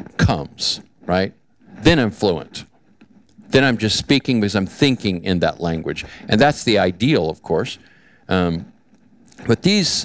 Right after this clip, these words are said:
disciples were not fluent in these languages, and they were speaking them, and people were hearing them. Now, the miracle could have been that they were speaking in a neutral, heavenly language of some sort,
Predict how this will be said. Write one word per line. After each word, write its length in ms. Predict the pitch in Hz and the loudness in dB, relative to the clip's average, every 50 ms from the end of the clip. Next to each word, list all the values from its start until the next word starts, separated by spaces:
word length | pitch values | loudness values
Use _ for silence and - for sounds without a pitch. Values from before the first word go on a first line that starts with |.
| - - | -8 -6
disciples 800 | - 117 104 - 139 139 160 - 113 107 104 98 - - - - - - _ | -4 -2 0 2 2 0 0 0 0 0 0 -2 -4 -8 -10 -10 -14 -16 _
were 140 | - 107 110 | -4 0 0
not 200 | 123 127 127 - | 0 0 -2 -4
fluent 400 | - - 147 151 127 107 101 - | -2 0 0 2 2 0 -2 -2
in 100 | 107 98 | -2 0
these 220 | 98 98 92 - - | 0 -2 -2 -2 0
languages, 520 | 101 92 87 85 90 87 - 120 117 - | 0 0 0 -2 -4 -4 -2 -4 -2 -2
and 120 | 101 90 | 0 0
they 80 | 90 90 | 0 0
were 120 | 87 85 | -2 -4
speaking 440 | 85 - - - 147 131 - 85 85 | -6 -6 -4 -4 -4 -4 -4 -6 -4
them, 220 | 85 85 92 107 - | -2 -2 -2 -2 -2
and 200 | 85 85 82 - | -4 -4 -4 -4
people 240 | - 98 - 82 | -6 -6 -4 -4
were 180 | 82 82 82 82 | -2 -2 -2 -2
hearing 240 | 87 104 95 85 80 | 0 -2 -2 -2 -2
them. 200 | 78 85 90 92 - - - - - - - | -4 -4 -6 -6 -10 -16 -20 -20 -20 -4 0
Now, 160 | 135 135 127 | 2 2 4
the 100 | 110 110 | 2 2
miracle 440 | 117 160 220 269 277 262 - - 143 | 2 2 2 2 2 2 0 -2 -2
could 200 | - - 233 226 | 0 2 2 2
have 120 | 202 127 | 2 2
been 200 | - 117 110 107 | 2 2 2 2
that 140 | 110 110 - | 2 0 2
they 80 | - 123 | 2 2
were 120 | 113 110 | 2 0
speaking 480 | 107 - - - 175 170 - 147 127 120 | -2 -2 0 0 0 0 0 0 2 2
in 100 | 117 110 | 2 2
a 140 | 110 110 104 | 2 0 0
neutral, 800 | 104 110 127 143 170 - - - 147 135 117 110 104 101 101 - _ - - _ _ _ _ _ _ _ - - - - - | 0 0 2 0 0 -2 -2 0 2 4 4 4 2 0 -2 -10 _ -20 -20 _ _ _ _ _ _ _ -20 -20 -20 -4 2
heavenly 480 | - - - 143 147 147 135 127 120 113 | 4 4 6 4 4 2 2 4 4 4
language 420 | 104 107 107 107 101 98 95 - | 4 4 2 2 2 0 -2 -2
of 100 | 101 90 | -4 -4
some 240 | - - 101 90 85 | -2 -2 -2 -2 -2
sort, 360 | - - - 85 85 92 - | -2 -2 0 0 0 -2 -4